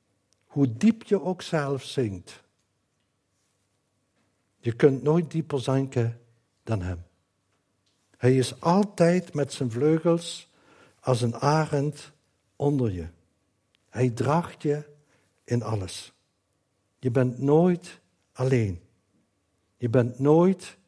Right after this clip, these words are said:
onbegrepen. Je bent nooit zonder ontferming.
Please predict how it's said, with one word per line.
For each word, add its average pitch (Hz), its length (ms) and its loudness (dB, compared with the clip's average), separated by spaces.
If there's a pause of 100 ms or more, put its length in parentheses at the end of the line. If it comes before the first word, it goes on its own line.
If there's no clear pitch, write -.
(340)
onbegrepen. 151 840 0 (840)
Je 127 120 -2
bent 123 300 0
nooit 165 500 2 (4000)
zonder 156 360 4
ontferming. 135 720 0